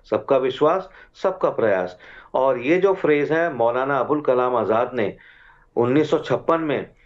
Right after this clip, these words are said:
ये फ्रेज दी थी, जब वो, ए, ए, यूनाइटेड नेशंस की एक मीटिंग में बोल रहे थे, दिल्ली में हुई थी वो, और इसी तरह के अल्फाज उन्होंने इस्तेमाल किए थे, वो पूरी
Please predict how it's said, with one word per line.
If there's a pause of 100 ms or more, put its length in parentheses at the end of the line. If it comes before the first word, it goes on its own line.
(380)
ये
फ्रेज
दी
थी,
जब
वो,
ए,
ए, (280)
यूनाइटेड
नेशंस
की (360)
एक
मीटिंग
में
बोल
रहे
थे, (500)
दिल्ली
में
हुई
थी
वो, (340)
और
इसी
तरह
के
अल्फाज
उन्होंने
इस्तेमाल
किए
थे, (380)
वो
पूरी